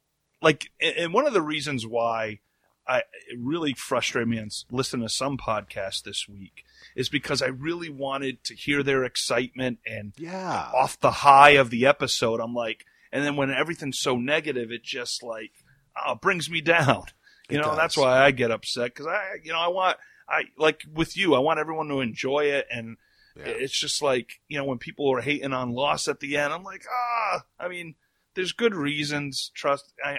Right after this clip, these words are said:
Speaker 1: I know, but it's just like, ah, I wanna enjoy it and, and, and listen to podcasts that are, are talking about the good things, and, but, you know, people have their opinions, and yeah, that's, what are you gonna do?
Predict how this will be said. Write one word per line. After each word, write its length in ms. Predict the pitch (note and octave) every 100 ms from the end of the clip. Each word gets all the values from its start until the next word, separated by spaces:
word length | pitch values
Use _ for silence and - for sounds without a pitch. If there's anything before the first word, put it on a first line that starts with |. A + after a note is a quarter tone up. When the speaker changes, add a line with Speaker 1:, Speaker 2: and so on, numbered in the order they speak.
| C3
Speaker 1:
I 140 | D3
know, 460 | C#3 B2 B2 A#2+ - _ _ _ _
but 360 | C3+ C3 B2 _
it's 140 | - -
just 220 | E3 - E3
like, 320 | D3 C3+ - -
ah, 400 | G3+ G#3+ G#3+ F3+
I 40 | D#3
wanna 240 | F3+ F3
enjoy 460 | E3 C#3 D3 F3+ F3
it 280 | D3 C3+ -
and, 300 | B2 A#2 A2+ _ _ _ -
and, 180 | C3 B2+
and 160 | C3 B2+
listen 260 | D#3+ -
to 80 | D3
podcasts 680 | A#2+ C#3+ C3 - B2+ A#2 -
that 140 | B2 A2+
are, 60 |
are 260 | G#2 G2+ A2
talking 260 | - C3 B2+
about 120 | A2+
the 80 | A#2
good 260 | C3+ A2+
things, 460 | - A#2 A2+ A2 G2+
and, 180 | G2+ G2 _ _ _ -
but, 220 | A3+ -
you 100 | D#3+
know, 120 | D#3+ D3+
people 280 | E3 D3+
have 140 | D3 C#3
their 140 | C3+
opinions, 600 | C3 - C3+ D3 E3+ D#3+
and 240 | B2 G#2+ A2 -
yeah, 260 | - F#3 G2 _ _ -
that's, 460 | A#2+ - - - - _ _ _ -
what 180 | C#3
are 20 | C#3
you 80 |
gonna 240 | C3+ B2 G#2+
do? 140 | F#2